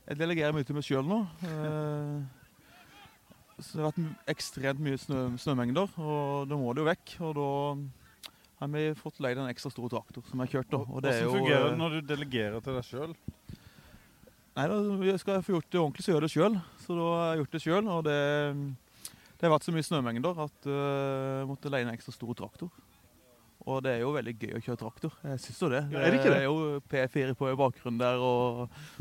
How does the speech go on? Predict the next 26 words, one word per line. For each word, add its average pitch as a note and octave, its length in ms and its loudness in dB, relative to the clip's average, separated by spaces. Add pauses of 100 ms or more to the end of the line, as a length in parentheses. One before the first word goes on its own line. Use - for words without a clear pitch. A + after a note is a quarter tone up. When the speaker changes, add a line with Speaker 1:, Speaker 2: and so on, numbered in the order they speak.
Speaker 1:
på A#2+ 180 -2
med B2+ 640 -2 (460)
arbeidsbuksa, C#3+ 560 4
så D#3+ 100 4
er G#3 120 6
det D3+ 120 4
gøy. - 60 -4 (880)
Speaker 3:
Og D#3 120 -8
så F#3 120 2
må F3+ 80 2
du E3+ 80 4
fortelle, C#3+ 400 2
eh, C3 640 4
litt, C#3+ 180 0
Kai, C#3+ 140 6
om C3+ 120 6
hva C3+ 120 8
du D#3 80 4
gjorde C3+ 260 4
sist - 300 2
uke, G3 240 4
for - 160 2
jeg G3 80 0
satt G3 240 2
jo G#3 80 4
hjemme D3+ 380 6